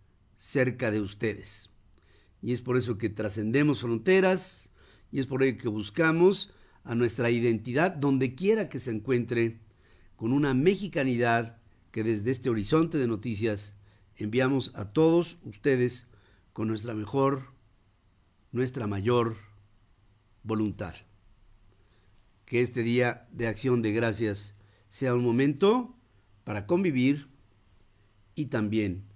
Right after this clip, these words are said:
para reflexionar sobre el mundo que termina y el mundo que comienza. Este mundo que habremos de escoger para beneficio de las siguientes generaciones.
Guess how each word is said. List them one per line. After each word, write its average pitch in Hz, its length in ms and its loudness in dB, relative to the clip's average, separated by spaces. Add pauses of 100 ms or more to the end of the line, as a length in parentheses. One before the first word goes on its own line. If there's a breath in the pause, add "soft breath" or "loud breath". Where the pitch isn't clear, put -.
(480)
para 117 180 0
reflexionar 110 840 -2 (580)
sobre 127 580 -2
el 127 120 2
mundo 208 280 4
que 170 120 -2
termina 127 800 2 (1200)
y 117 140 0
el 113 80 4
mundo 147 280 2
que 131 120 -6
comienza. 110 560 -2 (1080)
Este 123 260 -4
mundo 123 560 2 (400 soft breath)
que 110 100 -6
habremos 120 340 0
de 107 80 -4
escoger 131 720 0 (920)
para 110 200 0
beneficio 107 500 -2
de 110 60 -2
las 101 160 -6
siguientes 104 440 -6
generaciones. 92 760 -14